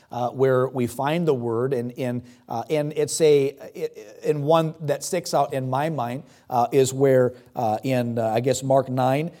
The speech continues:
uh, with the story of the young lady who was, uh, who was, uh, dead. He says this,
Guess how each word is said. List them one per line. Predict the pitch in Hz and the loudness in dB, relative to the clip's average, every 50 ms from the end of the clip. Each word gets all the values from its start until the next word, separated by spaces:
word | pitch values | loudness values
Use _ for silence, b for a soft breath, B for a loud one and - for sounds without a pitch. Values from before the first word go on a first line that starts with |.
| B B B | B B B
uh, | 131 127 139 139 - | -8 -6 -6 -6 -4
with | - 123 120 110 | -4 -4 -4 -4
the | 113 | -4
story | - - - - 143 139 139 135 139 139 - | -6 -6 -6 -4 0 2 2 2 2 2 2
of | - 127 123 113 110 | 0 -2 -2 -2 -2
the | 107 113 | -2 0
young | 117 131 135 131 | 2 2 2 2
lady | 127 131 135 135 143 147 143 143 | 4 6 6 8 8 6 2 2
who | 143 135 | 0 0
was, | 123 113 110 101 120 127 - | 0 0 -2 -2 -4 -6 -4
uh, | 127 120 110 107 110 120 | -2 0 0 -2 -2 -4
who | 123 131 123 | -2 -2 0
was, | 117 113 104 95 - - | 0 -2 -2 -4 -10 -10
uh, | 143 127 107 123 | -10 -10 -8 0
dead. | 117 135 139 143 151 | 4 6 6 6 6
He | 156 135 123 123 110 | 4 0 -4 -4 -4
says | - - 147 127 113 113 | -2 0 0 0 0 2
this, | 127 135 147 143 | 0 0 0 0